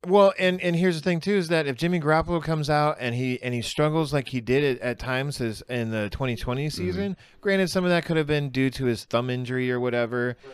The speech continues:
Speaker 1: but if he starts struggling, I can see them pivoting to, to Trey Lance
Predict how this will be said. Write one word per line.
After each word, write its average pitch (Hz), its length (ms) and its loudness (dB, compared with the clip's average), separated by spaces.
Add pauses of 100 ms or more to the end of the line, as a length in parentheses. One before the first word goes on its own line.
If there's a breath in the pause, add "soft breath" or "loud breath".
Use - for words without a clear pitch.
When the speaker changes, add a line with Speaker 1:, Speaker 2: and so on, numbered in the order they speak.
(300 loud breath)
Speaker 1:
but 123 560 2 (1000)
if 156 180 4
he 196 160 2
starts 185 400 0
struggling, 185 520 2
I 143 120 -4
can 165 220 0
see 175 180 0
them 151 260 0
pivoting 123 460 2
to, 104 480 -2
to 120 160 -2
Trey 113 300 -2
Lance 104 520 -6